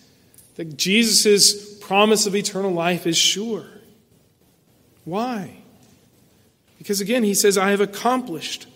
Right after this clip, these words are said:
that work." I've accomplished that work. It's the same word "accomplished" that Jesus says on the cross as he dies, when he says, "It is finished." It is the same word. "I have done it. I've done it all.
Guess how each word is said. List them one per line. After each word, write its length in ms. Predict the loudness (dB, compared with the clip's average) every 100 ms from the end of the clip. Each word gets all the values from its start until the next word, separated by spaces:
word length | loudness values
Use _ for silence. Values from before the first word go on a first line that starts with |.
| -10
that 200 | -8 -6
work." 320 | -6 -6 -10 -20 -20 _ -4
I've 140 | 2 4
accomplished 760 | 2 0 2 2 0 -2 -6 -10 -20 -20 _ -4
that 260 | -4 -2
work. 460 | -6 -6 -8 -18 -20 -20 _ _ _ _ _ _ _ _ _ _ _ _ _ _ _ -2
It's 100 | 4
the 100 | 6
same 300 | 8 8 10
word 160 | 8
"accomplished" 540 | 6 4 4 4 4 2
that 100 | 4
Jesus 400 | 4 4 6 8
says 220 | 8 8
on 80 | 4
the 80 | 2
cross 480 | 4 6 6 4
as 340 | 2 4 4 0
he 140 | -4
dies, 340 | -4 -4 -6 -2
when 80 |
he 60 | 0
says, 240 | 0 0
"It 260 | 4 4 6
is 300 | 4 4 0
finished." 420 | -4 -6 -8 -6
It 80 | -4
is 140 | -2
the 80 | -2
same 420 | -2 -2 -2 -4
word. 400 | -6 -8 -12 -16 -20 _ _ _ _ _ _ _ _ _ _ -20 -18
"I 180 | -2 2
have 180 | 2 0
done 180 | -6 -6
it. 400 | -18 -20 -20 -20 _ _ _ _ _ _ _ _ -8
I've 240 | -8 -4
done 220 | -2 2
it 100 | 4
all. 260 | 4 2